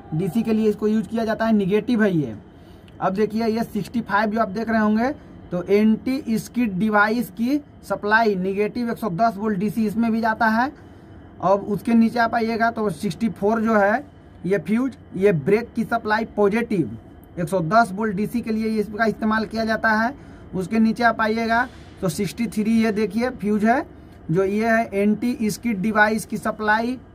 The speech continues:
इसमें भी पॉजिटिव एक सौ दस वोल्ट डीसी की सप्लाई इसमें जाता है। उसके नीचे आप आइएगा तो सिक्सटी टू है, सिक्सटी टू जो फ्यूज है और ये सिक्सटी वन, ये दोनों है एसी एक सौ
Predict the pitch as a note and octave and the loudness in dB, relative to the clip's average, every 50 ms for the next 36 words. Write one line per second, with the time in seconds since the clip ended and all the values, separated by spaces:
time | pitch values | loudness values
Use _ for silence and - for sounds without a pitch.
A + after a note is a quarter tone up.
0 | - - F3+ D#3+ G3 A#3 A#3+ A#3 A3+ - A#3 A3+ G#3+ A3 A3 G#3 A#3+ A#3 A3+ G#3+ | -10 -8 -6 -2 -2 0 0 0 -2 0 0 0 0 0 -2 -2 -2 -4 -4 -4
1 | - - G3+ E3+ D#3 G#3+ A3 A3 G#3+ G3 G#3+ A3 G#3 F3 G#3 G3+ - A3+ G#3+ A3 | -2 -2 -2 -2 2 0 0 0 0 -2 -2 -2 0 0 -2 -4 -4 -6 -6 -6
2 | - - G#3+ G#3+ G#3+ G#3+ A3 G#3 G#3 G#3+ G#3+ G#3+ G#3+ G#3 - A3 G#3 G#3+ A3+ B3 | -4 -4 -4 -2 -2 -2 -2 0 -2 0 0 0 -2 0 2 2 2 2 2 -2
3 | - - - - - - - - - - - - F#3 F#3+ F3 A#3 A3+ A3 A3 G#3+ | -4 -8 -18 -20 -20 -20 -20 -20 -20 -18 -10 -4 -4 -2 0 2 4 4 4 4
4 | - A#3+ A3+ A3+ A#3 A3 G#3+ A3 A3+ G#3 A3 A3 G#3+ G#3+ - - G#3 D#3+ - - | 4 4 4 4 4 2 0 0 0 -2 -2 -2 -2 -6 -6 -6 -6 -8 -4 -4
5 | A3 G#3 - - A3 A#3 A3+ A3+ A#3+ C#4 D#4 - - - - - - - - - | -6 -4 -2 -2 0 2 4 4 2 2 0 -6 -12 -20 -20 -20 -20 -20 -20 -20
6 | - - - - G3 G3 - - A3 G#3 - A3+ A3+ A3+ A#3 A#3 A#3 - G#3+ A3+ | -20 -18 -10 -4 -4 -4 -2 -2 -4 -4 -2 -2 0 0 0 0 0 0 2 2
7 | A#3 A3 A3 A3 G#3+ A#3 - - F3+ F#3+ G3 G#3 G#3+ G#3+ G#3+ A3 A3 G3 G3 G3+ | 4 4 4 4 4 4 2 2 2 2 2 2 2 0 -2 -2 -4 -4 -2 -2
8 | A3 A#3 A#3+ C4 B3+ - - - - G3+ G3+ - - - - A#3+ C4 D#4 E4+ E4+ | -4 -2 -2 -4 -4 -6 -10 -12 -10 -8 -8 -8 -10 -6 -4 -2 -2 -2 -2 -4
9 | - - - - - - E3 G3 A3+ C4 C4+ A#3 F3 C3 A2 - - - - - | -8 -18 -20 -16 -8 -2 2 4 6 6 6 4 4 0 -4 -8 -14 -20 -20 -18
10 | - E3 F3+ G#3 G3+ F3+ G3+ A3 A3+ A#3+ B3+ A#3+ A#3+ B3 C4+ C#4+ - G3+ G3+ G3+ | -8 -4 -2 -2 -2 -2 -2 0 0 0 0 0 0 -2 -2 0 2 2 2 2
11 | - - A3 A#3+ A#3+ A#3 A3+ - - A3+ | 0 -4 -4 -4 -2 -2 -4 -4 -4 -4